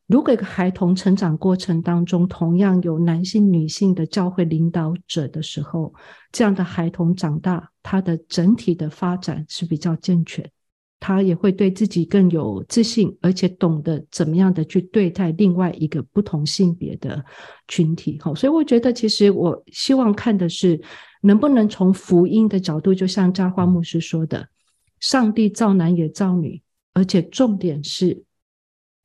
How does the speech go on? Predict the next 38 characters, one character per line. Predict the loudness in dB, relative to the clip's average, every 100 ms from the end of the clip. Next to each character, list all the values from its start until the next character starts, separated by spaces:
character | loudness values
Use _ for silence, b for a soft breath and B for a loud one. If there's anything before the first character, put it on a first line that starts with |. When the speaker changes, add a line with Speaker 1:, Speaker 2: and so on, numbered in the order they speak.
| _
Speaker 1:
上 | -4 0 2 2
帝 | 2 0
的 | -2
呼 | -10 0 0 0
召 | -2 -4 -4 -10 _ _ _ _ _ _ _ _ _ _ -4
而 |
不 | -2 -4
是 | -2 0
因 | 2 2
为 | 2
性 | -2 2 2 2
别 | -2 -6 -10 _
而 | -6 -6
限 | -2 0 0
制 | 0 -2
了 | -2
上 | -4 -2 -2 0
帝 | 0
的 | -2
主 | -4 -6 -6
权 | -8 -10 -4
跟 | -4
呼 | -2 -4
召 | -2 -4
的 | -4 -8
时 | -8
候， | -8 -6 -8 B B B B B 0
教 | 0
会 | 2 2
未 | 4 2
来 | 2 -2
怎 | -4 -2
么 | 0
样 | 2 2 -2 -2
也 | -2
能 | 0 0
够 | 2 2
让 | 2 0 -2